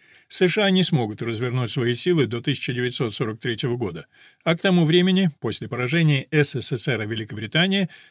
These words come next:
они будут изолированы, а их флот потоплен. Но Америка Франклина Рузвельта оказалась достойным противником, и она искала союзников, прежде всего в лице Советского Союза и Китая. Рузвельт,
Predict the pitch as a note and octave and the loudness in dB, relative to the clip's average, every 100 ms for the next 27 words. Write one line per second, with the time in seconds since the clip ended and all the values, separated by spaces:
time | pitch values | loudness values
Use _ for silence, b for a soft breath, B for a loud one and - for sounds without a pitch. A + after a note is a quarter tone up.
0 | B G#3 A#3 G#3 F#3+ F#3 - F#3 E3 F#3 | B 0 2 2 2 0 0 2 4 4
1 | C#3+ B2+ B2 A#2+ A#2+ A#2+ b b A2+ C#3 | 2 2 0 -2 -4 -6 b b 0 0
2 | - - F#3 F#3 _ D#3 D3 G#2+ F2+ F2+ | 0 0 0 0 _ -6 -4 -6 -8 -12
3 | E2 _ _ _ _ _ _ _ _ - | -12 _ _ _ _ _ _ _ _ -4
4 | F#3+ A3+ - - F#3 F#3+ F3+ E3 F#3 F3 | -2 -2 -4 0 2 2 2 0 -2 0
5 | D#3 D#3 D#3 G3 D#3+ C3 A2 A2 C#3+ C#3 | 2 2 2 2 0 -2 -4 -6 -4 -2
6 | E3 D3 A#2 D#3 C#3+ - D#3+ D3+ D3+ E3 | 2 0 0 -2 -2 0 0 0 0 -2
7 | F3+ C3 E3 - - _ _ _ - C#3+ | -4 -6 -8 -16 -20 _ _ _ -4 0
8 | A#3 G#3 - G3+ E3+ F3+ C#3+ A2+ G#2+ F#2+ | 0 -2 0 0 2 2 2 0 -6 -10
9 | G#2 - E3+ F3 F3+ - F3 E3 A#2 B2 | -12 0 2 4 0 0 0 0 0 -2
10 | D#3+ D3 B2+ - B2+ B2 - B2 - A#2 | 0 2 2 0 -2 -2 -4 -4 -2 -2
11 | C#3+ C#3+ C#3+ B2+ G2 D#2+ - _ _ _ | 0 0 -4 -6 -10 -12 -14 _ _ _
12 | _ _ _ - F#3+ C4 F#3 E3 C3+ - | _ _ _ -2 2 4 6 6 4 -2
13 | - | -12